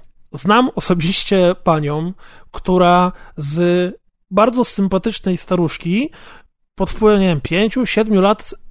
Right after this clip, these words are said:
ograniczenia jakichkolwiek wiadomości, które słuchała do Radia Maryja, stała się, y, zionącą nienawiścią do innych panią. Ja wiem, że to brzmi,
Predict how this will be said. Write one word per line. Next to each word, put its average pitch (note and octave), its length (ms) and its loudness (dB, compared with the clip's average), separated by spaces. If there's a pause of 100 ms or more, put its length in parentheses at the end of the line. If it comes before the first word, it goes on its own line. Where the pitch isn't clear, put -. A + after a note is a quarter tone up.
(140)
ograniczenia G3+ 720 2
jakichkolwiek G#3 720 0
wiadomości, F3+ 480 -2
które F3 200 -4
słuchała F3+ 420 -2
do E3 100 -4
Radia D#3+ 280 0
Maryja, D3 520 -2 (360)
stała G#3+ 440 2
się, C4 420 2 (600)
y, G3+ 220 6 (100)
zionącą G#3+ 840 6
nienawiścią G3+ 920 4
do F3+ 220 0
innych G3+ 460 2
panią. A#2 460 -8 (1000)
Ja F#3+ 140 2
wiem, D4 220 4
że A#3+ 80 2
to G3 140 0
brzmi, F#3+ 460 4